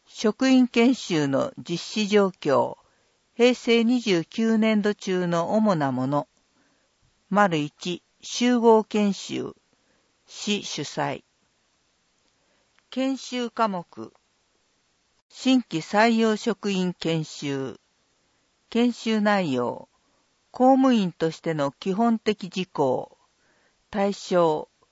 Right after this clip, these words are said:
新規採用職員。参加人員十三人。研修科目。人事評価制度導入研修。研修内容。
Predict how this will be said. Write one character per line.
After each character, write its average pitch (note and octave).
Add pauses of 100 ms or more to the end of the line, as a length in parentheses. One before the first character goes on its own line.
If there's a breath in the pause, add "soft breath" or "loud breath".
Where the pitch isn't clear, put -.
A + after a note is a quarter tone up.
(460)
新 B3+
規 E3+
採 G#3
用 G3
職 F#3+
員。 C3+ (760)
参 A3+
加 G#3+
人 G3+
員 B2+ (180)
十 F#3+
三 F3+
人。 A#2+ (1300)
研 B3+
修 A#3
科 G#3+
目。 E3+ (580)
人 A#3
事 A#3
評 A3
価 A3
制 G3+
度 C3
導 F3+
入 F3
研 E3
修。 C#3 (1300)
研 B3
修 A3+
内 G3+
容。 C3